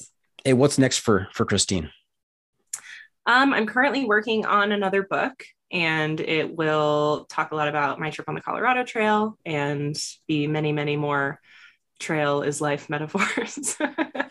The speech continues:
Speaker 2: Um, so I'm working on that right now. I am actually in the process of scheduling a book tour for this summer, um, where I'll be talking about Alone in Wonderland, um, and giving some talks. I'll be at Trail Days, Appalachian Trail Days in May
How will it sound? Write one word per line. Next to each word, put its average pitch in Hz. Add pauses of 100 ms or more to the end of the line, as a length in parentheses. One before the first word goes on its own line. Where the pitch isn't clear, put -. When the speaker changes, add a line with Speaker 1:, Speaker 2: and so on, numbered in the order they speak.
(800)
Speaker 2:
Um, 185
so 226
I'm 220
working 220
on 202
that 180
right 175
now. 170
I 175
am 175
actually 170
in 165
the 165
process 165
of 165
scheduling 151
a 151
book 151
tour 151
for 151
this 151
summer, 151 (400)
um, 151
where 147
I'll 143
be 147
talking 147
about 135
Alone 135
in 139
Wonderland, 139 (200)
um, 135
and 151
giving 139
some 143
talks. 139
I'll 151
be 143
at -
Trail 143
Days, 143
Appalachian 143
Trail 139
Days 139
in 151
May 202